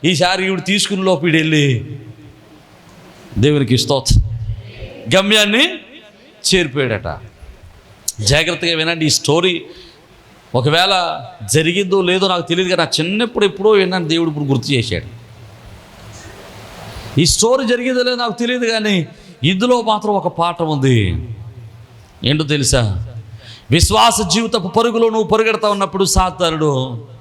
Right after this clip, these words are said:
చిన్న చిన్న ఆశలు, చిన్న చిన్న మాటలు, చిన్న చిన్న కోరికలు, చిన్న చిన్న ఆటంకాలు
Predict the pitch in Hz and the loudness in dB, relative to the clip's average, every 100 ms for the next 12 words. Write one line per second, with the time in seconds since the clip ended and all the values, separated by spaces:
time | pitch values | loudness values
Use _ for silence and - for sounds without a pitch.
0 | - - _ _ _ _ _ _ _ _ | -20 -20 _ _ _ _ _ _ _ _
1 | _ - - - - - - 156 156 156 | _ -20 -20 -20 -14 -2 2 2 2 2
2 | 131 127 147 139 135 117 110 98 95 - | 2 2 2 2 2 4 4 2 0 -2
3 | - - - - - - - - _ - | -6 -14 -18 -20 -20 -20 -20 -20 _ -20
4 | - - - - - 190 180 - 156 135 | -20 -20 -20 2 4 4 2 0 0 2
5 | 127 135 143 139 123 113 101 98 - - | 2 2 0 2 2 4 2 -2 -6 -12
6 | - - - - - - - - - 247 | -18 -20 -20 -20 -20 -20 -20 -6 4 4
7 | 240 202 226 202 - 214 190 175 160 143 | 4 2 0 0 2 4 4 4 2 2
8 | 113 104 113 - - - - - - 254 | 0 -4 -12 -20 -20 -20 -20 -4 4 6
9 | 262 254 226 208 180 214 220 190 175 165 | 6 4 2 2 0 0 -2 0 2 2
10 | 156 135 117 | 2 0 -6